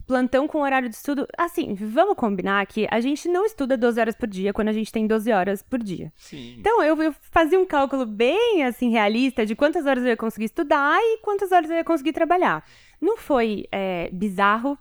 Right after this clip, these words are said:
Speaker 1: de horário, pelo menos até passar a prova do estágio, mas eu trabalhei.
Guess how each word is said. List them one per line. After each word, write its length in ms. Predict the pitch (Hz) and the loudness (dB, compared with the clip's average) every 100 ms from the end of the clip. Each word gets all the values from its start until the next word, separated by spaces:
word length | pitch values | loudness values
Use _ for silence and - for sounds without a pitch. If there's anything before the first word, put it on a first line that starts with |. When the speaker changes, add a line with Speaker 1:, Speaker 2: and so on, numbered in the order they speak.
| 190 | -10
Speaker 1:
de 240 | 190 214 | -2 0
horário, 380 | 202 202 202 202 | 2 2 2 0
pelo 180 | 220 208 | -2 -2
menos 240 | 220 226 | 0 0
até 220 | 226 233 | 0 -2
passar 260 | 226 240 233 | -2 -2 0
a 60 | |
prova 260 | 214 214 208 | 0 -2 -2
do 140 | 196 | -2
estágio, 600 | 233 - 180 165 185 269 - _ _ _ _ | -4 -2 -4 -2 -2 -2 -4 _ _ _ _
mas 460 | 247 269 254 320 - | 0 2 4 2 -2
eu 120 | 262 | -2
trabalhei. 400 | 262 269 330 - | 2 2 2 -2